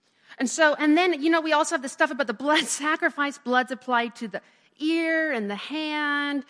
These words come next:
Uh, what was the ear, the hand, and the toe? Yes, the toe. You know, this is just very unnatural to us. I haven't, you know, maybe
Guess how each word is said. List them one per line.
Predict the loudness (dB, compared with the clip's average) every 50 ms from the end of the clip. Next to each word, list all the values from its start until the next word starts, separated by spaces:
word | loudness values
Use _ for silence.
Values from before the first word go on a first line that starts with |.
| -16 -20 -10 -4
Uh, | -2 0 0 2 2 0 0 0
what | 2 2 2 2
was | 2 0 -2
the | -4 -8 -4
ear, | -2 0 0 0 0
the | 0 -2
hand, | -2 -2 0 2 2 2 2 0 -2 -6 -10 -16 -10 _
and | 0 0 0
the | 0
toe? | 0 0 4 6 6 6 6 4 0 -4 -8 -16 -20 _ _ _ _ _ _ _ _ _ _ _ _ _ _ _
Yes, | -4 0 2 2 2 2 0 -4 -4
the | -4 -4 -4
toe. | 2 4 4 6 6 4 2 -2 -4 -10 -16 -20 -20 -20 -20 -20 -20 -20 -20 -20 -20 -12 -2
You | 0 2 4
know, | 6 6 6 4 2 0
this | -4 -6 -6 -6
is | -10 -10 -6
just | -4 -4 -4 -2
very | 0 0 0 0 0
unnatural | -2 -4 -4 -4 -4 -4 -2 0 0 0 -2 -4 -8 -10 -10 -10
to | -10 -12 -8 -4
us. | -4 -2 -4 -4 -8 -8 -4
I | -4 -2 -2
haven't, | -2 0 0 0 0 0 -4 -8 -10 -14 _ _ _ _ _ _ _ _ _ _
you | -4 -2 0
know, | 2 4 4 4 4 2 0 -4 -10 -16 -14 -14 -16 -16 -16 _ _ _ _ _ -20 -20 -20 -20 -20 -20 -16 _ 0
maybe | 2 2 2 2 2 2 2 2